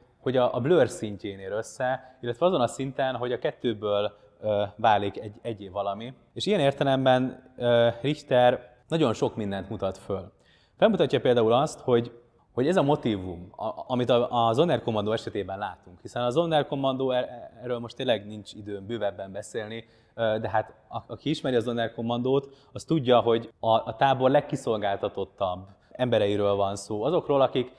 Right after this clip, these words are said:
nem elég, hogy a legembertelenebb munkát kellett, hogy elvégezzék, gyakorlatilag a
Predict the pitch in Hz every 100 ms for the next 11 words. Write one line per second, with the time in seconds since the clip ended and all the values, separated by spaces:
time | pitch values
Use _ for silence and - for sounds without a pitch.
0 | - 143 180 127 110 - 110 - 107 101
1 | 101 123 135 117 104 95 - 104 95 95
2 | 92 - 117 110 104 98 - 101 92 107
3 | 101 101 104 101 107 165 160 123 113 104
4 | 101 98 98